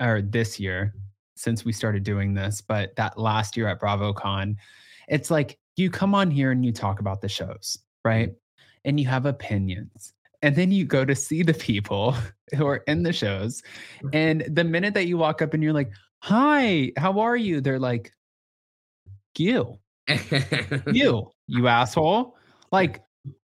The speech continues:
Speaker 1: what are you thinking?" And last time I saw from you, you said on your stupid live show, this, this, this, and this. And I'm like, <gasps> "I'm so sorry.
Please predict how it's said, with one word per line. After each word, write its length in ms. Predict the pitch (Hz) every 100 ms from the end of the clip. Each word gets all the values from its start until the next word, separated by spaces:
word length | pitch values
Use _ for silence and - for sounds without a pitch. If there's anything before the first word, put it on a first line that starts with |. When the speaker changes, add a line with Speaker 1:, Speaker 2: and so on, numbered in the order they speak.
| _ _ - - -
Speaker 1:
what 200 | 156 240
are 60 |
you 180 | 269 262
thinking?" 640 | 254 135 113 123 151 214 - - -
And 240 | 185 170
last 280 | 185 240 240
time 220 | 214 185
I 140 | 165 202
saw 220 | 214 196
from 260 | 190 151
you, 340 | 160 247 175 202 -
you 160 | 170 220
said 220 | 226 214
on 140 | 190 180
your 100 | 151
stupid 480 | - - 202 202
live 240 | 180 170 160
show, 480 | - 233 180 170 - _
this, 260 | 147 196 196
this, 180 | 196 185
this, 260 | 185 175
and 160 | 175 180
this. 360 | 220 104 - 135
And 120 | 131
I'm 120 | 131
like, 260 | 123 110 _ _
<gasps> 100 | 175
"I'm 600 | 180 147 143 127 127 123 123 127 _ _ _ _ _ _ _ - - -
so 200 | - - -
sorry. 640 | - - - - - -